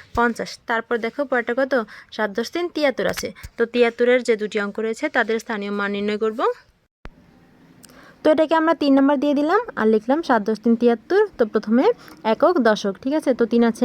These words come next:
এককের ঘরে, লিখলাম তিন একক, তিন একক, এর মান কত? তিন, সমান দিয়ে তিন লিখলাম। আর সাত আছে দশকের ঘরে, তো লিখলাম সাত দশক, আর এর মান কত? সাত দশে সত্তর, সমান দিয়ে সত্তর লিখলাম। তারপর দেখো কত আছে? আটানব্বই। তো আমরা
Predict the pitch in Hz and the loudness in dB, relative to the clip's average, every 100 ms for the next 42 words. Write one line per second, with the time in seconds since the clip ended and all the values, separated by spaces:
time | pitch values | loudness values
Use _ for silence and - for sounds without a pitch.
0 | 226 214 233 254 254 277 359 233 - 202 | 0 0 0 2 2 2 2 0 -2 -4
1 | 208 220 226 208 208 320 415 - 226 226 | 0 0 0 -2 0 0 0 -2 0 0
2 | 202 196 277 269 233 220 240 339 233 - | 0 0 0 2 2 2 2 0 -2 -2
3 | 311 220 226 220 220 247 262 247 240 240 | 0 0 0 0 2 2 2 2 2 0
4 | 294 453 453 - - - - 196 185 220 | -2 -4 -6 -16 -20 -6 0 2 2 0
5 | 202 220 220 247 214 220 220 240 330 262 | 0 0 0 0 0 -2 0 0 0 0
6 | 214 208 208 208 220 202 190 202 196 381 | 0 0 -2 -2 0 0 2 0 2 0
7 | - - - 190 196 202 202 240 330 254 | -2 -16 -8 -2 0 0 0 0 2 0
8 | 233 196 220 302 339 330 226 220 208 208 | 0 -2 -2 0 -2 0 0 0 0 0
9 | 277 339 294 269 202 185 170 175 - - | 0 -2 -2 -2 -2 -2 -4 -6 -10 -12
10 | - 247 247 277 269 294 254 240 254 262 | -2 -2 0 0 2 2 0 0 0 0
11 | 359 494 - - - - 269 311 254 180 | 0 0 -2 -18 -4 -2 0 2 2 0
12 | 208 208 - 254 247 | -6 -6 0 2 4